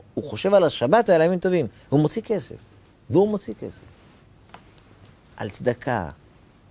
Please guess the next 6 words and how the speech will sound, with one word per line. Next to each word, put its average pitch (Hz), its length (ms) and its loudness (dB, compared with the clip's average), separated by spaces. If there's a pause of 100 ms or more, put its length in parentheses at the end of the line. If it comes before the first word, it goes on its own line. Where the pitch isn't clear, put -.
(640)
הם 127 100 -6
אנשים, 120 420 -8
"יאללה, 147 180 -4
שילך 117 200 -4
לעבוד." 143 400 0 (240)
"לא, 180 300 -2